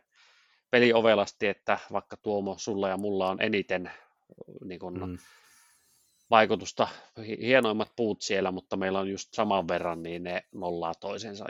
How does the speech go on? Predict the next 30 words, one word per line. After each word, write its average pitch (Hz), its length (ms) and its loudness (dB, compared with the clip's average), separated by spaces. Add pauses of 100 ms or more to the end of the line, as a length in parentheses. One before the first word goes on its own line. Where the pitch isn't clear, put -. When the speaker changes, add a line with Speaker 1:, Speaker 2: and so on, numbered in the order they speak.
Speaker 1:
ja - 100 -10
sit - 200 -18
sieltä - 220 -14
joku - 280 -14 (200)
pienemmällä 101 520 -8 (180)
panoksella 110 540 -6 (220)
päässyt 104 340 -2
här-, - 300 -4
pääsee 98 320 2
Speaker 2:
Aa, 92 60 -4
Speaker 1:
härkkimään, 107 600 -6
niin 110 180 -14
kuulostaa 107 480 -2
Speaker 2:
aa. 110 60 0
Speaker 1:
hyvälle, 95 360 0
ja 87 260 -2
vaikutti 101 400 0
siis 98 200 -10
niin 98 100 -8
kun 90 340 -10
tosiaan 92 320 -10
sen 87 120 -14
testipelin - 640 -10 (140)
perusteella 104 560 -8
jo 95 80 -6
semmoiselta, 104 480 -12
että - 160 -20
kyllähän 95 360 -10
mä 87 120 -12
sen 90 240 -12